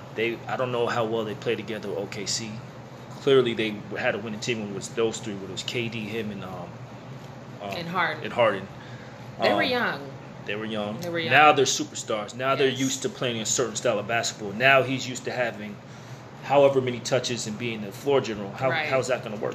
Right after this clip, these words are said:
Speaker 2: On a, on a tangent with that, 'cause they talk about the dynasty that never was.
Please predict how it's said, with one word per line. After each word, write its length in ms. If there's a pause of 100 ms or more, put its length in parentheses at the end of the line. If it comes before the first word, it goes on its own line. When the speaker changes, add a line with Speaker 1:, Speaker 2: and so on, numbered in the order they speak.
(100)
Speaker 2:
On 180
a, 160
on 140
a 80
tangent 500
with 160
that, 240 (720)
'cause 180
they 120
talk 280
about 340
the 60
dynasty 540
that 140
never 260
was. 520